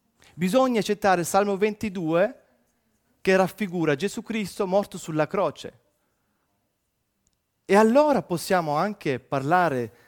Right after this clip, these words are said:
del Salmo ventitré, del grande pastore, di colui che conduce le sue pecore. Perché se non sei diventata una pecora di Cristo, il buon pastore,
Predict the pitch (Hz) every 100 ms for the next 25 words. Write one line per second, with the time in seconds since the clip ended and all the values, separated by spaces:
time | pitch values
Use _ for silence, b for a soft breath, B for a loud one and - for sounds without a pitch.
0 | b 151 - 180 170 160 143 151 143 135
1 | 123 131 117 95 - _ _ _ _ _
2 | _ _ 139 139 139 180 190 175 170 160
3 | 165 160 - - 170 117 101 92 - b
4 | b b b - 147 196 185 175 214 233
5 | 240 226 b - 165 165 165 160 156 208
6 | - 135 117 113 120 - - - 95 -
7 | _ _ _ _ _ _ _ _ _ _
8 | _ _ _ _ 185 - 254 233 240 240
9 | 247 214 220 226 254 254 190 180 - 254
10 | 269 220 180 151 165 185 208 - - 151
11 | 165 160 139 240 247 190 156 - 113 101
12 | 139